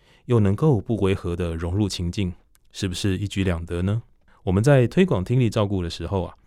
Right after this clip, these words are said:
耳塞是最好的小赠品，也受到许多民众的欢迎。记得前几年刚开始倡议的时候啊，对于听力如何保健，民众普遍缺乏相关的一些讯息。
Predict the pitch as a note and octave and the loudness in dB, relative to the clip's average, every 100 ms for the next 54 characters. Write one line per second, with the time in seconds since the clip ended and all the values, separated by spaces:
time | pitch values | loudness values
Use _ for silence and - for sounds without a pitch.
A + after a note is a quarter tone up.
0 | _ - F#2 E2 G2 G2 G2 G#2 - - | _ -12 -12 -6 -2 0 0 -4 -6 0
1 | F#3+ - - G2+ - - G2+ F#2+ - _ | 0 0 -10 -14 -12 -4 -4 -4 -14 _
2 | _ _ - - F2 G#2+ A2 G#2+ F#2 - | _ _ -20 -8 0 2 6 6 4 0
3 | F#2 A2+ A2 A2 D#3 A2+ - A2 F#2+ E2+ | 2 4 4 4 4 4 2 2 2 0
4 | G#2+ - - _ _ _ _ - A#2+ G#2+ | -6 -12 -20 _ _ _ _ -4 2 4
5 | G2+ G#2 B2+ A#2+ B2 F#2+ F2 A2 C3 D3 | 6 4 2 0 2 0 0 0 2 2
6 | C#3 - A2 G#2 F2+ F2 - F2 F#2+ - | 0 -2 0 0 0 -4 -6 -4 -4 -4
7 | - _ - - G#2 F2+ - C3 B2 F#2+ | -14 _ -20 -2 0 0 2 4 4 2
8 | F#2+ G2 F#2+ - - F#2+ - _ _ - | 0 -2 -4 -6 -6 -6 -6 _ _ -4
9 | E2+ F2 G2 E2+ - - G#2+ F2+ - G2+ | -2 2 0 0 -6 -2 0 0 -2 -2
10 | E2+ E2 C#3 D3 C3+ F2 G2+ - F#2 F2 | -4 -4 0 2 2 0 -6 -6 -6 -6
11 | - | -12